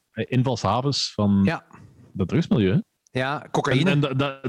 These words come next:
Speaker 1: dat, dat is, dat is niet iets wonderba-, dat is niet iets wonderbaarlijks of niet een groot geheim wat we hier nu vertellen. Dat is, dat is gewoon geweten.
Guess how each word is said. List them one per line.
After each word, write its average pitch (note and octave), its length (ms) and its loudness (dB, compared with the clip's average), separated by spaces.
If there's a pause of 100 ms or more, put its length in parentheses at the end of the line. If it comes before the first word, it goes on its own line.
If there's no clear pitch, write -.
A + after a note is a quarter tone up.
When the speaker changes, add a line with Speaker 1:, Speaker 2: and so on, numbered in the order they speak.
(140)
Speaker 1:
dat, C3+ 260 -2
dat C3+ 160 0
is, C#3 80 -10
dat B2 100 0
is - 100 -8
niet D3+ 200 4
iets - 340 -2 (300)
wonderba-, A2 480 0
dat A2+ 100 -4
is A2+ 120 -2
niet D3 120 2
iets B2 100 0
wonderbaarlijks A#2 500 0
of F#2 100 -4
niet A#2 280 2
een G2+ 140 -2
groot A2+ 240 0
geheim A2 180 0
wat C#3+ 100 0
we A2 80 2
hier G#2 100 2
nu G2 100 2
vertellen. A2 280 -2
Dat A#2+ 80 0
is, - 60 -12
dat - 140 -2
is - 60 -2
gewoon G2+ 160 2
geweten. F#2+ 400 0